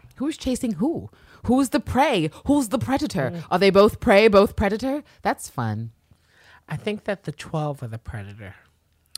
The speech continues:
Speaker 1: Oh, to them both?
Speaker 2: Mm-hmm. 'Cause it's like, "Oh, well, she's getting a little too close to the truth, not believing our lies that we're telling her, and she doesn't
Speaker 1: True.
Speaker 2: think that we're, that, that we know that she's lying to us."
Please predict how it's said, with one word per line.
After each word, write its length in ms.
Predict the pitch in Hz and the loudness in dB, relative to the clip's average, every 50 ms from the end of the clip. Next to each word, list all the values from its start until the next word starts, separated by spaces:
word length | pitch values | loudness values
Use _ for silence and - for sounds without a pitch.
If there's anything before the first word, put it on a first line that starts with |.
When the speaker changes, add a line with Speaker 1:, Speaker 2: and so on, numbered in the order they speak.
| _ _ _ _ _ _ _ _ _ _ _ _ _ _ _ _ _ - | _ _ _ _ _ _ _ _ _ _ _ _ _ _ _ _ _ -6
Speaker 1:
Oh, 80 | 147 | -6
to 140 | 147 - 170 | -6 -4 -4
them 160 | 147 147 143 | -4 -4 -2
both? 340 | 131 123 123 175 - _ _ _ - | -2 -4 -6 -6 -12 _ _ _ -12
Speaker 2:
Mm-hmm. 520 | 180 202 247 277 180 165 170 180 175 113 85 _ _ _ - _ _ _ _ _ _ _ _ - - _ _ | -10 -10 -10 -10 -12 -12 -12 -10 -12 -12 -14 _ _ _ -20 _ _ _ _ _ _ _ _ -20 -20 _ _
'Cause 140 | - 156 156 | -10 -8 -8
it's 140 | 165 160 - | -8 -10 -8
like, 160 | 165 156 - | -10 -8 -6
"Oh, 140 | 165 170 170 | -6 -4 -4
well, 240 | 165 160 160 160 147 - | -4 -2 -4 -4 -6 -6
she's 280 | - - 240 240 - | -8 -8 -8 -8 -4
getting 220 | - 208 202 196 190 | -2 -2 0 0 -2
a 40 | 185 | 0
little 140 | 175 170 165 | -2 -2 -2
too 140 | - - | -4 -8
close 240 | 208 - 185 185 180 | -4 -2 -2 -2 -2
to 100 | - 202 | -4 -8
the 80 | 190 185 | -8 -8
truth, 300 | - - 202 175 175 - _ - - - _ _ | -6 -4 -2 -2 -2 -6 _ -20 -20 -20 _ _
not 280 | 165 160 165 175 170 | 0 0 0 0 0
believing 480 | 175 190 196 202 190 196 185 202 190 185 | -2 -2 0 0 0 0 0 -4 -4 2
our 160 | 165 175 170 | 4 4 4
lies 300 | 165 160 165 165 165 156 | 4 2 0 0 -2 -2
that 160 | - 156 - | -4 -6 -4
we're 160 | 151 151 170 165 | -4 -6 -6 -4
telling 400 | - - 170 160 151 147 143 143 | -2 -2 -2 -2 -2 -6 -8 -2
her, 320 | - 170 160 151 143 147 - - | 0 2 2 2 0 -2 -6 -8
and 120 | 151 135 | -8 -4
she 160 | 135 135 135 | -2 0 0
doesn't 260 | 131 139 135 131 131 | 2 0 0 0 0
Speaker 1:
True. 60 | 127 127 | 0 0
Speaker 2:
think 180 | 131 135 151 - | -2 -2 -2 -4
that 160 | 160 143 131 | -6 -6 -4
we're, 420 | 143 156 160 160 156 151 156 151 _ _ _ _ _ _ - | -2 0 0 0 0 -2 -4 -6 _ _ _ _ _ _ -4
that, 280 | - - 170 - - - _ - | -2 0 0 0 -4 -12 _ -4
that 160 | 160 156 147 | -4 -4 -2
we 220 | 147 170 175 180 | -2 -4 -4 -4
know 180 | 160 156 147 143 | -4 -4 -4 -4
that 160 | 131 143 131 | -4 -6 -8
she's 260 | - - 170 156 143 | -6 -4 -4 -4 -4
lying 200 | 143 135 135 131 | -4 -6 -6 -8
to 160 | - - 123 | -8 -10 -10
us." 400 | 117 110 - - - - - - | -10 -10 -12 -14 -16 -18 -20 -20